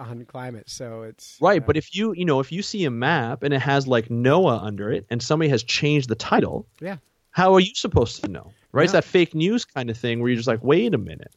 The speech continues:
Speaker 1: Oh,
Speaker 2: So
Speaker 1: so
Speaker 2: that's
Speaker 1: you
Speaker 2: why I
Speaker 1: were
Speaker 2: always
Speaker 1: busting
Speaker 2: say, always
Speaker 1: fake news before it was called fake news.
Speaker 2: Fake news. And that wasn't me. This, this is Deep Sea News that did it. And they were, they had, like, s-, they had, like, a, a series showing, like, why it's so good. And they talked about all the different points. And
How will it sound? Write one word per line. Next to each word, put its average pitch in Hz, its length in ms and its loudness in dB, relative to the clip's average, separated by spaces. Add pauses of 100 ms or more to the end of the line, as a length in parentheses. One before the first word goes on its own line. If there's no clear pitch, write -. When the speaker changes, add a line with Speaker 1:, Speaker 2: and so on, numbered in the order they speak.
Speaker 1:
Oh, 135 260 -8
Speaker 2:
So - 60 -10
Speaker 1:
so 175 80 6
Speaker 2:
that's 226 100 4
Speaker 1:
you 262 60 6
Speaker 2:
why 240 60 8
I 208 40 8
Speaker 1:
were 190 60 8
Speaker 2:
always 175 160 6
Speaker 1:
busting 156 160 -2
Speaker 2:
say, 147 60 -2
always 196 280 2
Speaker 1:
fake 160 200 -6
news 160 180 -8
before 147 420 -14
it 131 40 -14
was 117 100 -18
called 143 300 -16
fake 135 280 -18
news. - 560 -20
Speaker 2:
Fake 151 460 4
news. 156 260 0
And 143 100 -2
that 233 140 4
wasn't 208 220 0
me. 190 60 0
This, 160 200 0
this 240 160 -4
is 147 80 -6
Deep 151 200 -6
Sea 147 120 -2
News 147 240 2
that 113 140 0
did 147 160 4
it. 123 100 2
And 117 100 -4
they 151 120 4
were, 117 200 4
they 139 200 4
had, 175 200 4
like, 113 300 0
s-, - 160 -18 (160)
they 143 140 2
had, 156 200 2
like, 104 200 -8 (420)
a, 107 180 -2 (300)
a 123 80 0
series 147 800 2
showing, 151 500 2
like, 101 200 -10
why 117 400 4
it's 123 200 -2
so 120 300 2
good. 131 200 2
And 123 60 -4
they 120 100 0
talked 135 300 0
about 113 140 -2
all 123 160 4
the 147 80 -2
different 139 340 0
points. 165 460 0
And 104 180 -8